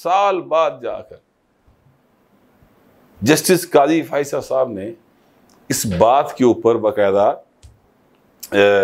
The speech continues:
यानी, अ, ऐलान किया, वो रेफरेंस सुनने के बाद नौ जज बैठे सर, उसके बाद मुतफिका तौर पर उन्होंने ये बताया कि जनाब भुट्टो साहब को इस केस में इंसाफ नहीं मिला।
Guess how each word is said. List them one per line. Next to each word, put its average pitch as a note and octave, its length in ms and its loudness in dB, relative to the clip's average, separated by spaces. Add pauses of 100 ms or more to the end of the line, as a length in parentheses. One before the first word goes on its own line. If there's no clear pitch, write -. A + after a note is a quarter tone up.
(1000)
यानी, A2+ 560 0 (560)
अ, F2+ 160 -6 (340)
ऐलान C3+ 320 4
किया, F#2+ 380 -2 (380)
वो A2+ 80 4
रेफरेंस C3 420 0
सुनने A#2 260 -2
के F#2+ 120 -2
बाद E2+ 360 0 (600)
नौ C3 240 4
जज D#3+ 200 2
बैठे C#3 280 -2
सर, B2 200 -16 (680)
उसके C#3 280 0
बाद C#3 340 2
मुतफिका D3 760 -2
तौर F3 240 -4
पर C3+ 60 -12
उन्होंने C#3 380 -8
ये B2 200 -8 (280)
बताया G#2 440 2 (540)
कि B2+ 60 -2
जनाब B2+ 500 0
भुट्टो A#2+ 300 -2
साहब B2+ 360 0
को C3+ 160 -6
इस - 160 -14
केस A#2 420 -6
में A#2+ 140 -6
इंसाफ A#2+ 640 -4
नहीं E2 160 -14
मिला। - 280 -20